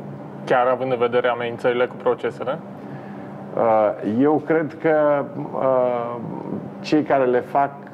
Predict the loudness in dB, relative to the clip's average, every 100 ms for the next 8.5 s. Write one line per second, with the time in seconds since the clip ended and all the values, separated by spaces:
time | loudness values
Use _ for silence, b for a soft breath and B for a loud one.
0 | 0 2 4 2 0 -4 -8 -6 -4 0
1 | 2 2 2 0 2 0 2 0 2 -2
2 | -2 0 0 2 4 4 4 0 0 0
3 | -2 B B -2 -2 -2 -2 0 -2 -2
4 | -2 -2 0 2 2 2 0 2 2 2
5 | 4 4 4 2 2 2 2 -2 -8 -10
6 | B B B B -6 -2 2 4 4 2
7 | 2 2 2 2 4 2 2 2 2 2
8 | 0 0 0 2